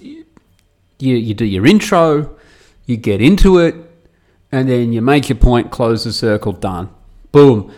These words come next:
Everyone's happy. I'm happy 'cause it doesn't take me too much time. You're all happy because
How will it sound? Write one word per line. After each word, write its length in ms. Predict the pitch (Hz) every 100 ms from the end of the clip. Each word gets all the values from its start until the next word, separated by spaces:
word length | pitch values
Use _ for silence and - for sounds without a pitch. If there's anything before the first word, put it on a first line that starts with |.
| _ _
Everyone's 580 | 170 180 170 156 147 139
happy. 640 | - 101 - 104 104 - _ _ _ _
I'm 240 | 120 156 135
happy 400 | 160 165 180 175
'cause 160 | 113
it 80 | 98
doesn't 280 | 104 - 107
take 200 | 110 -
me 80 | 107
too 220 | 123 104
much 260 | 104 -
time. 440 | - 160 165 - 156 - _ _ _ -
You're 300 | 147 190 185
all 160 | 175
happy 340 | 147 165 180 165
because 580 | 127 - 147 135 123